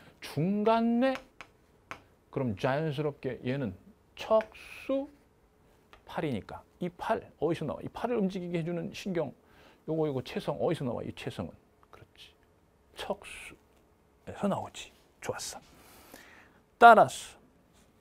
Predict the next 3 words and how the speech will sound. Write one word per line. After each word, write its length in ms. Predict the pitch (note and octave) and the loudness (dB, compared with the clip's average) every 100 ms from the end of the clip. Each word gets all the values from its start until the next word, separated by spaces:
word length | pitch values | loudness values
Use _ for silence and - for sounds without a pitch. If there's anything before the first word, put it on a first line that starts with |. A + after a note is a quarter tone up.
| _ _ _ - | _ _ _ -20
기억 220 | - C3 | 0 2
맞지? 720 | G#2 F#2+ - - - - - - _ _ _ _ _ _ - | 2 -2 -8 -12 -10 -10 -12 -20 _ _ _ _ _ _ -4
니은. 360 | A2 G3 G#3+ | 2 2 2